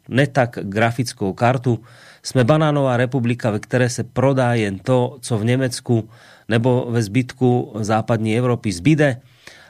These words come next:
a zboží bude ubývat. Podívejte se na produkci automobilek v Číně. Celá E U je v pytli, pánové, v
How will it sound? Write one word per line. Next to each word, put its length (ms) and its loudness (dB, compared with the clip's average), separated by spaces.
a 100 -2
zboží 340 2
bude 260 0
ubývat. 580 0
Podívejte 540 0
se 160 -2
na 100 -2
produkci 580 -2
automobilek 600 -2
v 40 -18
Číně. 380 0
Celá 380 0
E 200 0
U 120 0
je 100 -2
v 100 -14
pytli, 360 0
pánové, 560 -2
v 120 -20